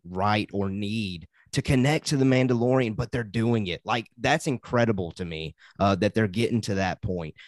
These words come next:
Even Rebels is now connecting to all of these different things. Uh, it's great to see. And you're right. Guess who has his hand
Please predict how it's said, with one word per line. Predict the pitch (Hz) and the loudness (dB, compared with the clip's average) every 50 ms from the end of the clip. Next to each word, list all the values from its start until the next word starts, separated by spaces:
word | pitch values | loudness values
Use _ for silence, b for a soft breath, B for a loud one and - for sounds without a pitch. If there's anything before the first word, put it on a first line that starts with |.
| B B | B B
Even | - 120 135 135 131 120 107 | 0 2 4 4 4 4 4
Rebels | 95 110 117 120 110 110 104 101 92 | 4 4 4 4 4 2 0 0 -2
is | 98 92 | -4 -4
now | 98 101 95 92 | -2 -2 -2 -2
connecting | - - 113 104 107 104 101 - _ - 90 87 82 | -2 -2 -2 0 0 0 -2 -2 _ -8 -8 -8 -4
to | - 98 | -4 0
all | 85 90 98 107 | 0 2 4 2
of | 101 92 | 2 2
these | 92 92 90 - | 0 -4 -4 -2
different | - 95 87 - 90 80 - | -2 -4 -2 -2 -6 -6 -4
things. | - 90 85 82 82 78 - - b b b b b b | -6 -6 -6 -6 -8 -10 -12 -14 b b b b b b
Uh, | - 87 92 92 90 | -4 -2 0 0 0
it's | - 107 104 | -2 -4 -6
great | - - 107 104 98 92 | -2 0 0 0 0 -2
to | - 92 | -4 -6
see. | - - 90 85 80 78 | -4 -4 -4 -4 -4 -4
And | 87 95 95 | -4 -4 -2
you're | 104 104 95 | -2 -2 0
right. | 90 98 92 87 82 - - _ _ _ _ - | 0 0 0 0 -2 -4 -8 _ _ _ _ -2
Guess | 113 113 113 - | -2 -2 0 2
who | 127 113 | 2 2
has | 104 113 110 104 101 95 - | 2 2 0 0 -2 -4 -6
his | 107 92 90 | -8 -8 -6
hand | 101 98 98 92 87 87 80 | -4 -4 -2 -2 -4 -6 -8